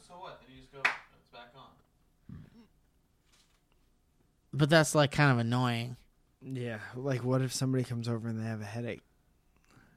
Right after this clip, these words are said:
Speaker 2: Yeah,
Speaker 3: Yeah,
Speaker 2: and then you're
Speaker 3: clap.
Speaker 2: clapping in their face.
Speaker 1: But
Speaker 3: That's
Speaker 1: what
Speaker 3: not
Speaker 1: if you're
Speaker 3: great.
Speaker 1: off in your bedroom and you're like, "Shit, that lamp's on"?
Speaker 2: 'Cause I don't think it works that way. You'd have to be close to it to turn it off.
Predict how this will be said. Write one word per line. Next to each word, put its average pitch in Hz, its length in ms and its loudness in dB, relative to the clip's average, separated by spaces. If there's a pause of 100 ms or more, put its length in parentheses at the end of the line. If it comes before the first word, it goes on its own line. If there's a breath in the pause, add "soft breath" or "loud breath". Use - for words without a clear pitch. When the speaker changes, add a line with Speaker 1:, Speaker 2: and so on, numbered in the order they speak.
Speaker 2:
Yeah, 147 420 8
Speaker 3:
Yeah, 120 160 -6
Speaker 2:
and 139 100 8
then 151 80 12
you're 139 140 10
Speaker 3:
clap. - 140 2
Speaker 2:
clapping 143 340 10
in 123 80 8
their 110 140 6
face. 135 460 2
Speaker 1:
But 120 100 -8
Speaker 3:
That's - 120 -10
Speaker 1:
what 135 60 -8
Speaker 3:
not 120 80 -12
Speaker 1:
if - 60 -20
you're 180 80 -14
Speaker 3:
great. 175 100 -8
Speaker 1:
off 180 180 -14
in 170 60 -20
your 160 140 -20
bedroom 160 340 -14
and 139 240 -20
you're 139 80 -18
like, 139 100 -18 (100)
"Shit, 185 180 -20
that 147 200 -16
lamp's 165 320 -20
on"? - 680 -8 (1120)
Speaker 2:
'Cause 170 160 4
I 185 80 8
don't 190 180 2
think 175 240 2 (180)
it 151 160 2
works 151 300 4
that 110 160 4
way. 107 100 2
You'd 127 160 6
have 143 120 8
to 139 80 -2
be 127 100 2
close 147 440 6
to 123 160 2
it 113 180 -6
to 117 100 -4
turn 113 240 0
it - 20 0
off. - 340 -6